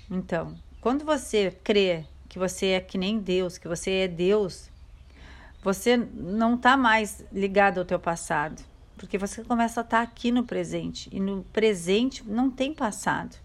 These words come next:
Aí ela continua: "O presente é salvo para estender-se em quietude até um futuro intemporal. Se tu és como Deus te criou,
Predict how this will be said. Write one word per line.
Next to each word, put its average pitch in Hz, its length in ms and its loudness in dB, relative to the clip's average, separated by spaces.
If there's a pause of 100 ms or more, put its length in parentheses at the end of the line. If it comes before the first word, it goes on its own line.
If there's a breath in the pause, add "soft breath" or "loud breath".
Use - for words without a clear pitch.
(360)
Aí 175 120 -2
ela 185 180 2
continua: 233 600 -2 (420 loud breath)
"O 196 80 -4
presente 214 560 2
é 226 60 4
salvo 214 600 4
para - 260 0
estender-se 214 1080 0 (540 loud breath)
em 226 140 2
quietude 262 760 0 (320)
até 214 280 4
um 302 80 0
futuro 240 440 -2
intemporal. 226 800 2 (540 loud breath)
Se - 180 -2
tu 370 120 2
és 339 320 8
como 240 340 2
Deus 202 260 2
te - 140 -8
criou, 185 560 2